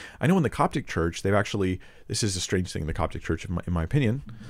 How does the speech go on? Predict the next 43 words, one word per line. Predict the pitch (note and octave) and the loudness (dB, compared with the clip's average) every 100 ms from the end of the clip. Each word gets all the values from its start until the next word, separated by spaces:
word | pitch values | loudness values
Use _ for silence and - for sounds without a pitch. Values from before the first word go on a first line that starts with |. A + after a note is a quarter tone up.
| - - - - - | -10 -10 -10 -14 -6
they've | A#2 A#2+ - | 4 4 4
sainted | - F3 G#3 - A2 | 4 4 4 0 -4
Pilate. | - - - | -4 -4 -4
Pilate's | - A2+ C3+ | 2 2 4
a | - | 0
saint. | - E3+ D#3 - - - - - - | -2 -2 -2 -4 -8 -8 -10 -12 -6
He's | - B2 | -2 0
been | A#2 | 2
sainted | D#3 F#3+ F#2+ - | 4 4 2 0
in | F2 | -2
the | F2 - - - - - - - - | -4 -4 -10 -12 -12 -16 -16 -14 -4
Coptic | A#2 A2 F#2+ | 0 0 2
Church, | - A#2 G#2 | 4 4 4
and | |
I | A2 | 4
don't | A#2 - | 4 0
think | F#2+ | 0
we | G2 | 0
even | F2 E2+ - - A2 - - | 0 -2 -6 -10 -10 -10 -10
should | G2 G2+ | -4 -2
have | F#2 F2 | -2 -2
the | F#2 | -2
category | C#3 E3 A#2 F2+ D#2+ | 2 4 6 4 2
of | F#2+ | 0
saint. | F2 F2+ | -2 0
Every | B2 B2 | 2 2
Christian | - F2+ - - | 0 -6 -8 -8
is | F#2 | -6
a | - | -4
saint | - E2 - | -4 -4 -4
in | F2 | -4
that | F2+ - | -4 -2
sense, | E2 - | -4 -2
but | - G2 - - - - | 0 0 0 -14 -14 -4
that, | - A2 | -4 2
this | D#3+ - | 4 4
seems | B2+ A2+ | 2 0
to | A2 | 2
be | G2+ | 2
a | |
little | D#2 D2 | 2 0
bit | C#2 - | -2 -4
strange. | - B2 | 0 0